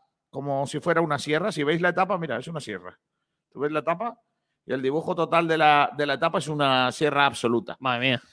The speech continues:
Speaker 1: Eh, y, bueno, pues ese es el,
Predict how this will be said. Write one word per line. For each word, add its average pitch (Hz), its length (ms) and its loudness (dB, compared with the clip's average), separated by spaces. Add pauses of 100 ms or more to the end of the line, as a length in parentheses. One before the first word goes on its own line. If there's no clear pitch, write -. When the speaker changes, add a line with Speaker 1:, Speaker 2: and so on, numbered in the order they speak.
(140)
Speaker 1:
Eh, 113 760 4 (420)
y, 185 360 4
bueno, 113 200 -2
pues - 300 -8
ese 120 220 -4
es 127 100 -4
el, 143 400 2